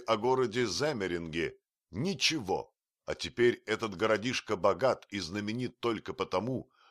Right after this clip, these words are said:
что там был организован международный турнир. Поэтому я говорю, в Васюках надо устроить международный шахматный турнир". "Как?" — закричали все.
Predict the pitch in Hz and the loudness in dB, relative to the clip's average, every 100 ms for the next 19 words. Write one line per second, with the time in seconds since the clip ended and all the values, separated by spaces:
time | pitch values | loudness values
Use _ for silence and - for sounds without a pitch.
0 | - - - 113 165 160 143 147 135 120 | -10 -4 2 4 4 2 2 4 4 2
1 | 127 110 127 131 123 117 120 95 120 117 | 0 2 4 2 0 0 0 0 2 4
2 | 120 107 107 98 101 90 82 69 _ _ | 4 0 -6 -6 -6 -6 -6 -8 _ _
3 | _ _ _ 98 117 131 131 127 127 117 | _ _ _ 8 8 8 4 2 2 4
4 | 117 110 101 95 69 - _ _ _ - | 4 2 2 0 -2 -14 _ _ _ -12
5 | 76 107 120 131 127 143 147 - 113 131 | 0 4 6 4 4 6 6 6 0 2
6 | 131 127 127 - - 135 151 143 - - | 2 0 -2 -4 0 2 2 0 -4 -14
7 | _ - 101 127 82 120 120 117 135 143 | _ -6 0 0 2 0 2 4 2 0
8 | 123 135 - - 135 120 - 117 - 123 | 0 -2 0 4 4 4 -2 -6 -4 -4
9 | 120 123 123 120 131 90 - _ _ _ | -2 0 0 0 -2 -2 -6 _ _ _
10 | _ _ _ _ _ - - 143 135 - | _ _ _ _ _ -6 6 10 10 8
11 | - - _ _ _ - - 64 - 62 | -2 -14 _ _ _ -14 -12 -10 -12 -10
12 | - 65 62 - - 64 | -8 -8 -8 -8 -8 -8